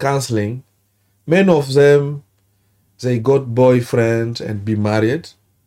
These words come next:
which helped them a lot, and get now as a child from their married, from that program. And, uh, um, uh, we had a school,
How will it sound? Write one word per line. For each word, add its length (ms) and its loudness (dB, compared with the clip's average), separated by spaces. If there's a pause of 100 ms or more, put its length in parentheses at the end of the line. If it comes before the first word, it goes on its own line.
(420)
which 280 -4
helped 520 -2
them 240 0
a 80 -2
lot, 480 -4 (180)
and 300 -8
get 260 0
now 320 -4
as 200 -4
a 80 -4
child 520 -8 (200)
from 260 -6
their 240 -6
married, 520 -2 (840)
from 400 -6
that 300 -2
program. 600 0 (600)
And, 440 -2
uh, 160 4 (140)
um, 460 -2 (540)
uh, 360 0
we 200 0
had 440 0
a 160 2
school, 540 0